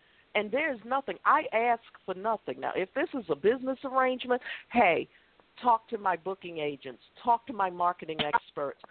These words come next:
Speaker 1: Those are the people who set up those negotiations for how much you can afford to pay me. And if you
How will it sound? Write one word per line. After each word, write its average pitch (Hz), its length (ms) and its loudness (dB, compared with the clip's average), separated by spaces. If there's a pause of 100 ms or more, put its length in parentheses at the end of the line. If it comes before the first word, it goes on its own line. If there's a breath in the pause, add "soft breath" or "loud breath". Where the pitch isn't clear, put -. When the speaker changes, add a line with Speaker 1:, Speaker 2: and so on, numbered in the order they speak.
(300 loud breath)
Speaker 1:
Those 226 260 6
are 233 60 2
the 208 60 -2
people 196 360 -4
who 185 160 -4 (100)
set 185 180 6
up 165 240 4
those 175 220 0
negotiations 165 960 -4
for 160 80 -4
how 175 160 4
much 165 240 0
you 175 60 -16
can 160 140 -4
afford 160 340 0
to 160 60 -10
pay 175 260 2
me. 135 260 -6 (680 soft breath)
And 165 320 6
if 202 220 0
you 190 100 -14